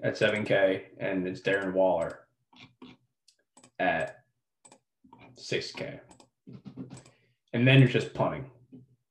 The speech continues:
So, you know, Travis Kelce, obviously he's awesome. He's on the, he's, you know, he's taking on this Tampa Bay defense down in Tampa. He,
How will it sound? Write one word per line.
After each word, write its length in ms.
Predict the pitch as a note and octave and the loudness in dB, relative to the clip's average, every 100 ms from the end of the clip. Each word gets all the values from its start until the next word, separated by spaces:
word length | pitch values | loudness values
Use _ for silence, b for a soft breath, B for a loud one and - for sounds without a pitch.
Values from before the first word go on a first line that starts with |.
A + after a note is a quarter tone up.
| - - | -20 -2
So, 340 | A#2+ G#2 G#2 | 4 6 4
you 60 | G#2+ | 0
know, 100 | G2+ | 2
Travis 280 | C3 C#3+ | 6 6
Kelce, 540 | C#3 B2+ C3 C3+ C3+ - - _ _ _ - | 6 6 6 6 4 2 -18 _ _ _ -4
obviously 380 | G2 G#2+ A2 G2+ | 2 4 2 -2
he's 120 | G#2+ | -2
awesome. 480 | G#2 G2 F2 F#2 F#2+ - b b b b _ - | -2 -4 -4 -8 -10 -16 b b b b _ -4
He's 120 | A#2 | 2
on 200 | A2 A2+ | 4 4
the, 460 | A2 G#2 F2 - - - | 2 0 -4 -8 -12 -10
he's, 280 | A2+ - - | -10 -10 -8
you 80 | F#2+ | -6
know, 40 | |
he's 100 | A2 | -6
taking 220 | - B2+ B2+ | 4 6 6
on 100 | A#2 | 4
this 140 | A2 | 2
Tampa 220 | A#2 A2+ | 0 2
Bay 180 | A#2+ A2+ | 4 4
defense 600 | A2+ G#2+ G#2+ G#2+ - - _ _ _ _ _ - | 4 0 -2 -4 -6 -14 _ _ _ _ _ 2
down 200 | G#2 G#2+ | 4 4
in 120 | G#2+ | 0
Tampa. 400 | A2 G#2 G#2 G2+ | 0 0 2 0
He, 380 | G2 A#2+ B2 | 2 0 -2